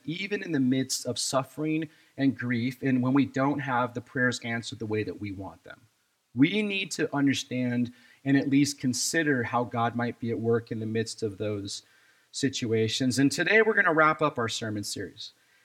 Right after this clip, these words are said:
And if you've missed any of these sermons and you're kinda curious about maybe some of those topics, you can actually go to our podcast. You can just search for the Red Bluff Vineyard, and you can listen to any of the previous sermons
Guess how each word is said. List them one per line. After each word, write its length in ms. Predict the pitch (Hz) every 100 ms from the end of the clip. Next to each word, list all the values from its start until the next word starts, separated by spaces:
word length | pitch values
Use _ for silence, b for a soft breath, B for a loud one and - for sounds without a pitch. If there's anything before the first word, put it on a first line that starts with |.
| -
And 120 | 143
if 100 | 151
you've 180 | 156 139
missed 320 | 175 277 -
any 180 | 208 190
of 100 | 165
these 200 | 156 143
sermons 420 | - 147 151 143
and 60 | 120
you're 100 | 123
kinda 280 | - 165 143
curious 600 | - - 151 151 147 139
about 200 | 139 127
maybe 200 | 139 135
some 180 | - 135
of 60 |
those 80 | 127
topics, 540 | - 131 123 127 -
you 100 | 135
can 160 | 143 143
actually 300 | 123 - 139
go 120 | 131
to 60 | 120
our 100 | 113
podcast. 760 | - 143 156 - 131 107 110
You 60 | 123
can 140 | -
just 160 | 127 123
search 220 | 147 147
for 80 | -
the 80 | 117
Red 240 | 139 135
Bluff 240 | 139 131 117
Vineyard, 420 | 131 127 120 107 b b b -
and 120 | 123
you 100 | 123
can 180 | 131 127
listen 260 | 123 123
to 120 | 117 127
any 240 | 135 147
of 120 | 139
the 80 | 123
previous 480 | - 139 127 120 110
sermons 640 | - 123 127 117 113